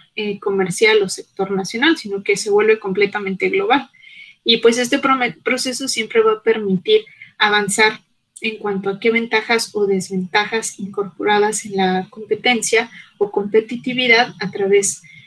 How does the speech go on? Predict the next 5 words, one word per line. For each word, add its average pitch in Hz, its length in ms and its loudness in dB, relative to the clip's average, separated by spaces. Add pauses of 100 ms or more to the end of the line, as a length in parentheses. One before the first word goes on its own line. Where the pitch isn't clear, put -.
(140)
de 202 420 4 (240)
principalmente 226 720 -2
costos 415 400 -2
y - 40 -20
productividad, 320 720 0